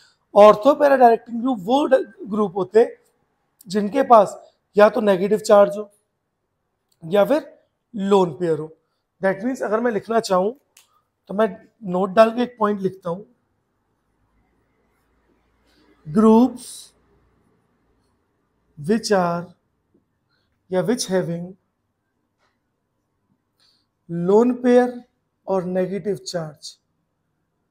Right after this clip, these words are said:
है ना, groups which having lone pair and negative charge when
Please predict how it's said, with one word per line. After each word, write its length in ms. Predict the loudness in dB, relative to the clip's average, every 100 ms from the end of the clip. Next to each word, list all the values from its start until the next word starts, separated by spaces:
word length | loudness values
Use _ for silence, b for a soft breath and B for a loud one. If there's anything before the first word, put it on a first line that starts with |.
| _ _ _ _ _ _ _ _ _ _ _ _ _ _ _ _ _ _
है 60 | -6
ना, 80 | -6 -2
groups 360 | 0 -2 -8 -20 _
which 160 | -12 -6
having 200 | -6 -4
lone 240 | -6 -6
pair 220 | 0 0 0 -8 _ _ -14
and 100 | -10
negative 360 | -8 -10 -12
charge 360 | -2 -2 -2 -10 _ _ _ -10
when 360 | 0 2 0